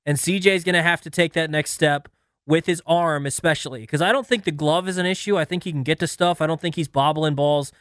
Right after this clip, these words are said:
I don't think that's the issue. I think it's really the arm with C J. And I don't think the arm is an issue in the fact that he doesn't have the strength to get it over there and gun guys down, but he's gonna have to make sure that he improves that accuracy.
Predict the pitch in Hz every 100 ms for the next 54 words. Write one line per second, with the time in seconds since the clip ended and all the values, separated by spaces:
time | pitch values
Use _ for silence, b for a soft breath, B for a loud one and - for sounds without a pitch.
0 | _ - 190 180 156 165 160 135 139 -
1 | 131 123 180 196 170 160 143 139 147 156
2 | 135 117 113 _ _ _ _ 156 - 180
3 | 180 147 131 131 151 208 220 233 214 190
4 | 185 - 170 190 180 160 165 170 - 170
5 | 156 - 160 156 - 151 143 - - _
6 | - 156 160 160 156 127 - - 151 190
7 | - _ 190 196 208 208 214 220 214 202
8 | 208 214 214 202 208 220 247 233 _ _
9 | _ - 156 208 226 240 190 190 - 175
10 | 160 151 135 _ _ _ _ _ _ _
11 | _ _ 151 185 - 190 156 165 151 170
12 | 165 143 135 165 185 143 127 - 131